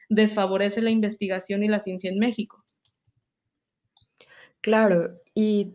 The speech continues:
Speaker 2: esta diferencia de, de que en México tenías que trabajar de ocho de la mañana a diez de la noche y que además tal vez con tus compañeros, bueno, no sé exactamente tus compañeros, estoy hablando en general,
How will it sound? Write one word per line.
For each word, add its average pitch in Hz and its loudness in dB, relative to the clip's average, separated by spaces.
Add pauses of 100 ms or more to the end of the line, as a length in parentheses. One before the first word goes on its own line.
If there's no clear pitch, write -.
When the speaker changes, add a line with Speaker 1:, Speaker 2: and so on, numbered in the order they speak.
Speaker 2:
esta 208 0
diferencia 180 0
de, 170 -2
de 180 -2
que 180 -2
en 180 2
México 202 -2
tenías 180 0
que 208 -2
trabajar 175 -2
de 170 4
ocho 180 2
de 165 -4
la 170 -2
mañana 170 0
a 165 -4
diez 175 0
de 202 0
la 175 0
noche 170 0 (300)
y 175 -6
que 180 2
además 180 4
tal 180 2
vez 180 0
con 180 -2 (360)
tus 175 0
compañeros, 170 2
bueno, 175 0
no 165 -2
sé 170 -4
exactamente 160 -6
tus 175 -8
compañeros, 156 -4
estoy 151 -6
hablando 156 -2
en 160 0
general, 151 0